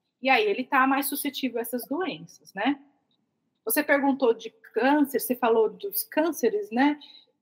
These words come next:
Pra mulher, né, a gente sabe que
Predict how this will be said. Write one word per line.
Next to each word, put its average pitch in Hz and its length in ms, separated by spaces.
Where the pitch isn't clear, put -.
Pra 277 160
mulher, 233 600
né, 208 100
a 202 80
gente 226 240
sabe 180 540
que 175 480